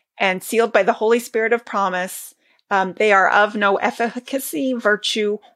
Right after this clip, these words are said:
or force in and after the resurrection from the dead. And, and then he repeats this in another way a little bit later. So really any contract or bond or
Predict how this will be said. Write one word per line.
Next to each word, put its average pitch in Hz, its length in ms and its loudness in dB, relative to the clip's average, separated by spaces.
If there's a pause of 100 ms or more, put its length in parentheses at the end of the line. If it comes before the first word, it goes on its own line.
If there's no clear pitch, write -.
or 196 160 4
force 180 680 -2
in 202 180 -2
and 202 120 0
after 190 340 0
the 185 120 -2
resurrection - 600 -2
from 190 220 -8
the 175 120 0
dead. - 360 2 (520)
And, 226 160 0 (120)
and 247 100 4
then 294 120 6
he 370 60 4
repeats 311 460 -2
this 277 160 -2
in 214 120 -6
another 214 260 2
way 214 160 4
a 180 60 4
little 196 200 0
bit 190 180 2
later. 196 300 0
So 202 220 0
really 254 460 -2
any 277 420 0
contract 254 720 -4
or 175 260 -4
bond 233 640 -4
or 180 260 0